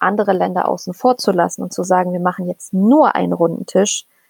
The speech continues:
mit Vertretern von Armenien und Aserbaidschan? Wäre das überhaupt zielführend? Das weiß man alles gar nicht. Man weiß nur, dass, ähm, diese Spirale der Gewalt und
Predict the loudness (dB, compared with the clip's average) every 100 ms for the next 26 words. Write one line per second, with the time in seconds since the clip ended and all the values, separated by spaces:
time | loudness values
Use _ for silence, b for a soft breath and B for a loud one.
0 | _ -4 -2 -4 -2 -2 0 0 -2 -6
1 | -4 -2 -2 -2 -4 -6 -4 -2 -2 -2
2 | -4 -4 -8 -14 _ b b b b b
3 | _ -6 0 2 2 2 0 2 2 0
4 | 0 0 0 0 -4 -4 -10 _ -8 0
5 | 0 2 -2 -2 -6 -10 -12 -12 -10 -12
6 | _ b b b b -2 0 0 0 -2
7 | 2 2 4 2 0 -4 -8 -6 -6 -8
8 | -10 -12 _ _ _ _ _ _ _ _
9 | _ _ _ _ 0 2 2 0 -2 0
10 | 2 4 4 4 4 2 2 0 -2 0
11 | 2 4 2 -2 -8 -6